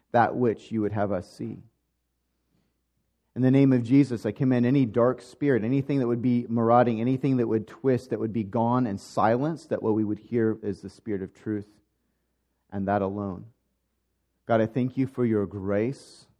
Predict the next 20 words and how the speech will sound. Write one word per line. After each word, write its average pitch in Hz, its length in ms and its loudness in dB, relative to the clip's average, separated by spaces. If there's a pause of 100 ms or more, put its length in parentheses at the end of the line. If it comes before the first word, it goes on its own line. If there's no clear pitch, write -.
(160)
Lord, 107 200 -6
and 98 140 -6
I 87 40 -6
ask 98 260 -8
that 101 140 -8
you 107 240 -2
would 90 140 -6
speak - 600 -14 (440)
this - 160 -14
morning 101 300 -4
in 90 80 -10
Jesus' 92 480 -12
name. 92 220 -6 (340)
Amen. 92 320 -6 (1900)
So, 156 280 12
uh, 123 320 10 (1040)
First 180 220 4
Samuel 165 260 4
chapter 151 380 6
ten, 131 420 2